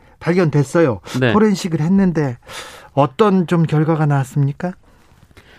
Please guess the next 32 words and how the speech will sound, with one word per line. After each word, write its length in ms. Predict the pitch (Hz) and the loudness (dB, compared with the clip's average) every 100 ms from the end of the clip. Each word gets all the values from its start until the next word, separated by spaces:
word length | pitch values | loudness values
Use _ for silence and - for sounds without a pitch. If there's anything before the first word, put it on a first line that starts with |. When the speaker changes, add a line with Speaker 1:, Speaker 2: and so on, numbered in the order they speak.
| - | -10
Speaker 2:
네, 360 | 131 131 123 120 | 0 4 4 4
이 140 | 131 | 2
고 260 | 131 143 147 | 0 2 2
손정민 380 | 190 196 196 185 | 2 2 2 0
씨 120 | 156 | -4
친구의 380 | - 208 185 175 | -4 0 2 0
휴대전화가 460 | - 226 202 180 | 0 -2 0 0
발견된 420 | 156 135 135 135 127 | -2 0 0 -2 -2
가운데 480 | 127 117 123 160 180 | -2 0 0 0 0
이 120 | 123 | -4
경찰이 800 | - 127 127 151 139 135 131 127 | -2 -2 0 -2 0 0 0 -2
이 200 | 113 113 | -2 -2
A, 160 | 110 120 | -2 -2
친구 320 | - 202 165 | -4 -4 0
A 120 | 113 | 0
씨의 260 | 123 - 127 | 0 -2 -4
휴대전화에서 800 | - 180 160 127 107 92 87 117 - - - | -2 -4 -2 -2 -2 -2 -4 -4 -10 -20 -10
이 80 | - | -6
손정민 460 | 123 202 202 196 180 | 0 0 0 -2 -2
씨와의 400 | - 160 135 131 | -2 0 2 0
불화, 480 | - 117 123 98 82 | -4 -2 0 0 -4
아, 80 | 95 | -10
범행 400 | - 120 131 127 | -2 0 2 0
동기 440 | 117 120 117 113 | 0 -2 -2 -2
등 240 | 139 190 180 | 0 -2 -4
이 80 | 107 | -6
손정민 400 | 160 165 160 147 | -4 -2 -2 -2
씨의 260 | - 127 | 0 0
사망 460 | 120 - 180 170 98 | 0 -2 0 0 0
원인과 400 | 110 127 123 110 | 0 -2 -2 -2
연관된 480 | 98 117 135 127 110 | -2 -2 -2 -2 -2
내용이나 500 | 104 101 92 90 | -2 -4 -4 -6